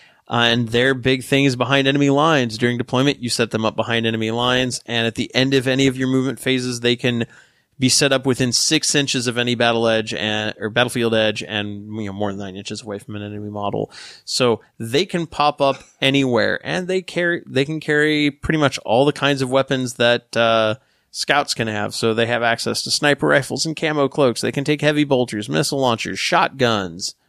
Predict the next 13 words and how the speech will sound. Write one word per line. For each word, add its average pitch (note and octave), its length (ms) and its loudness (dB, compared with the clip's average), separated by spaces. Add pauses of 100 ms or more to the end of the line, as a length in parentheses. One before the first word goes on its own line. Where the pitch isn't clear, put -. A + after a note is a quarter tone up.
They C#3+ 200 2
have D3+ 300 0
the C3+ 80 0
tools C3+ 420 0
to A#2+ 120 -4
do A#2+ 220 0
things - 560 -10 (320)
and, G#2+ 300 -10
and G#2+ 120 -4
pop A2 240 2
up F2+ 140 0
places. - 440 -6 (280)
So A#2+ 260 0